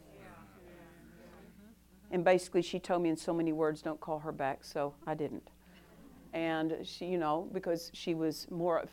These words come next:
Speaker 2: more aware of her hurt than of her need for healing.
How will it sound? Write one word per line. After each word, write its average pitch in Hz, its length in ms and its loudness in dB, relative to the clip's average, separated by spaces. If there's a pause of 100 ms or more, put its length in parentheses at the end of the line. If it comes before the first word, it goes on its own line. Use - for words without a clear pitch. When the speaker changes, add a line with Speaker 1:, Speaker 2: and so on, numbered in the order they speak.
Speaker 2:
more 185 200 4
aware 170 340 6
of 151 140 2 (300)
her - 180 2
hurt 185 560 6 (460)
than 175 220 8
of 180 180 8
her 180 160 4
need 175 460 4 (400)
for - 180 -2
healing. 151 460 -2